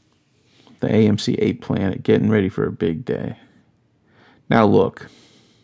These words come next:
if nothing happens, nothing happens. We go down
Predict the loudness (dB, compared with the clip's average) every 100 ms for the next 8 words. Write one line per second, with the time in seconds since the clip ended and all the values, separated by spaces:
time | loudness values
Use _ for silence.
0 | _ _ _ _ _ -4 2 2 4 2
1 | 2 0 -2 -2 -2 -4 -4 -8 -10 -12
2 | -16 -18 -4 -2 2 2 4 2 4 2